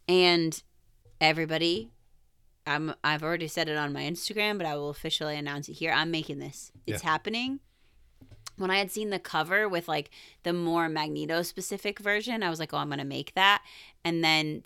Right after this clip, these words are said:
Speaker 1: to, you know, have this idea that she actually has a suit that is her own, but is an homage to that look of her father, but also gives her character, like,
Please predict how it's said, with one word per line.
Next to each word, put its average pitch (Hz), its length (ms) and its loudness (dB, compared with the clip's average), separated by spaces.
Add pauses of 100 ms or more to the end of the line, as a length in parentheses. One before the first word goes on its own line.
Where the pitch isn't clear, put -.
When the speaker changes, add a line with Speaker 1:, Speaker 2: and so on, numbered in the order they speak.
Speaker 1:
to, 170 120 0
you 151 140 -2
know, 147 140 -4
have 156 340 -2
this 156 160 -6
idea 147 400 0
that 143 240 -6
she - 160 -6
actually 147 400 -4
has 143 260 -4
a 143 80 -8
suit - 360 -4
that 147 100 -2
is 147 140 -4
her - 180 -6
own, 156 300 0
but 151 100 -2
is 147 140 -2
an 139 120 -2
homage 139 580 0
to 165 280 0
that 143 300 -2
look 147 240 -4
of 151 100 -8
her 147 140 -6
father, 147 400 0
but 147 160 -2
also 143 360 -2
gives 143 340 -4
her 139 100 -6
character, 147 520 -4
like, 123 320 -4